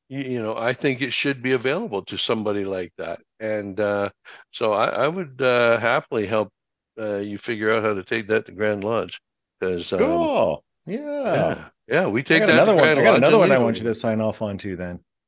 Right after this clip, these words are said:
Speaker 1: <laughs> Yeah, what's that? Got the same,
Speaker 2: No, not,
Speaker 1: uh,
Speaker 2: not for open, not for open air.
Speaker 1: Okay,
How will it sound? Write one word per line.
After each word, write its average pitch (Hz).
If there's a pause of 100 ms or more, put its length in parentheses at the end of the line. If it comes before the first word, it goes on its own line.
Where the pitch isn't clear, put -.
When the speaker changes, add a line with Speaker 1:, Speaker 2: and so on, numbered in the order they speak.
(140)
Speaker 1:
<laughs> 143 (1200)
Yeah, 185
what's 202
that? 110
Got 139
the 139
same, 147
Speaker 2:
No, 135
not, 135
Speaker 1:
uh, 143
Speaker 2:
not 127
for 135
open, 139
not 95
for 117
open 123
air. 127 (380)
Speaker 1:
Okay, 135